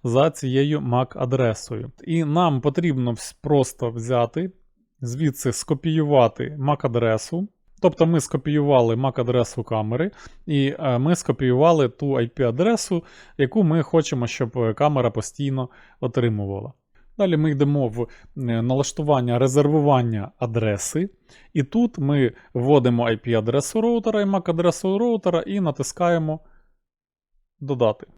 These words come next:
Тут зазначаємо опис обов'язково, і ми бачимо, що, е, список резервування адрес у нас є камера, I P-адреса і зарезервована mac-адреса. Тобто цю I P-адресу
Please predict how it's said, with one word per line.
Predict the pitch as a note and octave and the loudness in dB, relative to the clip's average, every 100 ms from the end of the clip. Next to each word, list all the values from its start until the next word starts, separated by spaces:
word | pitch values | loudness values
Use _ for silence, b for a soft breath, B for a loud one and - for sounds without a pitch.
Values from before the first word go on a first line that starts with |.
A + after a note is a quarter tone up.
| _ _ _ _ _ | _ _ _ _ _
Тут | G#3 C#3 | -2 2
зазначаємо | C3+ C3+ C3 D#3 B2+ A2+ A2 A2 A2 - - | 0 0 -4 0 0 0 -2 -6 -8 -12 -4
опис | G#3 G#3+ G#3+ - | -2 0 -2 -4
обов'язково, | E3+ E3+ E3 D#3 - E3+ D3 C3+ B B B - | -2 -2 -2 -2 -4 -2 -2 -4 B B B -2
і | F#3+ D#3 | 0 2
ми | C#3+ C#3+ | 0 2
бачимо, | C#3 C3+ - A#2+ A2+ | 2 2 0 -4 -6
що, | - D3 B2+ - b | -6 -2 -2 -4 b
е, | C3+ | -8
список | B2 - E3+ C3 B2+ | -6 -2 0 0 -2
резервування | B2 B2+ B2+ B2+ A#2 A2+ B2 | 0 0 0 0 0 -2 -4
адрес | E3+ A3+ A#3 D3 | -2 -4 -4 -4
у | |
нас | C3+ B2+ - | -2 -2 -4
є | B2+ B2+ A2 - b b b - | -4 0 -2 -4 b b b -4
камера, | A3+ A3+ G#3 F#3 E3 - C#3+ | 0 2 2 4 2 0 -2
I | C3 C#3 | -4 0
P-адреса | C3 B2+ E3 G3+ - D3 C3 - | 0 2 2 0 -2 -6 -6 -6
і | C#3+ D3 B2 | -6 -4 -4
зарезервована | A2+ A#2+ A#2+ B2+ C3 E3 D#3+ C3+ A#2+ | 0 0 2 0 2 2 2 2 2
mac-адреса. | B2 A#2+ B2+ A#2+ A2+ G#2+ - - B B - | -2 -2 -6 -4 -2 -4 -8 -18 B B -2
Тобто | E3 - A#2 - - b | 0 2 0 -2 -14 b
цю | _ - D3 | _ -4 -2
I | - A#2+ A#2 | -2 -6 -4
P-адресу | D#3 C3 A#2 A2 A2+ G#2+ A2+ - F#3+ | 0 0 0 -2 -2 -2 -4 -4 -4